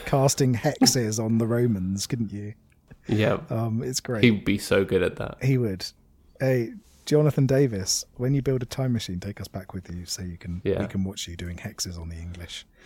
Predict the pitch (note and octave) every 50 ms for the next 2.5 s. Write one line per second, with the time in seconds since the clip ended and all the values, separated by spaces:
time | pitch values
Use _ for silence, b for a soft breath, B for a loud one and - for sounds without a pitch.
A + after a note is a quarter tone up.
0 | B B D3 - - - C#3 A2 G#2 C#3+ D#3+ E3 F#3 G#3 G#3+ G#3 A3 G#3 F3+ -
1 | E3+ D3 C#3 B2+ G#2+ - - - - - - - C#3 C3 B2+ B2 A#2 B2 B2 A#2
2 | A#2 A2+ A2 A2 - - A#2 A2+ A2 A2